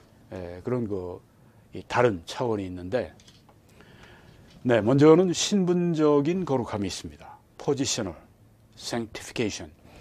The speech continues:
신분적으로, 지위적으로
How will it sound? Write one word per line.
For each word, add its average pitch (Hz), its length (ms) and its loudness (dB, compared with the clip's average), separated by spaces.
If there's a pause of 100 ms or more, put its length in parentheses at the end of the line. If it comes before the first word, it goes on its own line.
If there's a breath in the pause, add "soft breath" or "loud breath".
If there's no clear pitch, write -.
(240 loud breath)
신분적으로, 127 920 -2 (520)
지위적으로 131 840 0